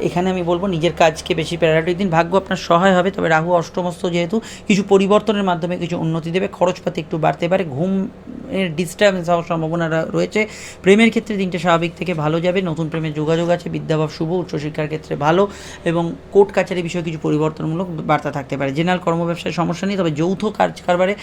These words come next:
একটু সমস্যা থাকতে পারে, এটা খেয়াল রাখবেন। ফাটকা লাভের যোগ আছে, গুপ্ত সম্পদ, সম্পত্তি, গুপ্ত বিষয়ে কিছু প্রাপ্তির যোগ আছে। ইলিগাল অ্যাক্টিভিটিসের সম্ভাবনা রয়েছে, এই বিষয়টা অবশ্যই কিন্তু খেয়াল রাখা দরকার।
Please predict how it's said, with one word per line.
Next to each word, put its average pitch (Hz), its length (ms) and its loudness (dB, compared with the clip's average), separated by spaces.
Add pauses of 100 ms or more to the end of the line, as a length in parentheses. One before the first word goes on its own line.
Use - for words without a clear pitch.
(240)
একটু 170 180 -4
সমস্যা 156 380 -6
থাকতে 156 300 -4
পারে, 180 140 0
এটা 160 140 -2
খেয়াল 165 260 0
রাখবেন। 170 220 -2
ফাটকা 165 340 -2
লাভের 151 240 0
যোগ 160 160 -2
আছে, 190 180 0
গুপ্ত 156 280 -6
সম্পদ, 147 340 -4
সম্পত্তি, 147 440 -4
গুপ্ত 151 240 -6
বিষয়ে 151 280 -2
কিছু 143 160 -8
প্রাপ্তির 147 340 -6
যোগ 151 160 0
আছে। 170 160 2 (360)
ইলিগাল 214 360 6
অ্যাক্টিভিটিসের 190 540 0
সম্ভাবনা 165 360 -2
রয়েছে, 170 320 -2
এই 170 100 -4
বিষয়টা 156 260 0
অবশ্যই 151 340 -4
কিন্তু 151 200 -8
খেয়াল 147 260 -2
রাখা 151 140 -2
দরকার। 156 360 4